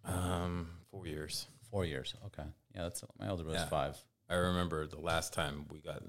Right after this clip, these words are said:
Speaker 1: it was such a bloody mess. His friend didn't wanna intervene because he was on P C P at the time, 'cause he, he went nuts after my mom told him he was on drugs all the time, and he broke my nose.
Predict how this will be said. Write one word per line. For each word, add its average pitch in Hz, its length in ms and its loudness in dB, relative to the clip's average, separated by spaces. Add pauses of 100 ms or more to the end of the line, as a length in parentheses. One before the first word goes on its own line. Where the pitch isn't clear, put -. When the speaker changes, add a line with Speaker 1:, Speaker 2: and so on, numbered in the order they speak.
(180)
Speaker 1:
it 87 100 -18
was 76 100 -18
such - 300 -4
a 85 40 0
bloody 82 400 0
mess. 80 480 -2 (220)
His 80 140 -16
friend 82 240 0
didn't 78 240 -4
wanna 76 360 -4 (1000)
intervene 85 460 0
because 78 280 -4
he 92 140 2
was 87 120 2
on 78 140 2
P 92 160 -2
C 73 160 -6
P 76 340 -6
at 67 100 -16
the - 140 -20
time, 80 220 -8
'cause 80 180 -4
he, 80 80 -8 (120)
he 95 220 -14
went 98 200 -4
nuts - 400 0
after 82 240 -2
my 82 140 2
mom 85 220 0
told 104 220 0
him 85 140 0 (520)
he 90 60 -18
was 87 100 -12
on 87 120 0
drugs 107 300 6
all 80 140 2
the - 100 -8
time, 80 360 0 (260)
and 85 240 0
he 92 80 -4
broke 98 300 2
my 107 100 2
nose. 85 420 -2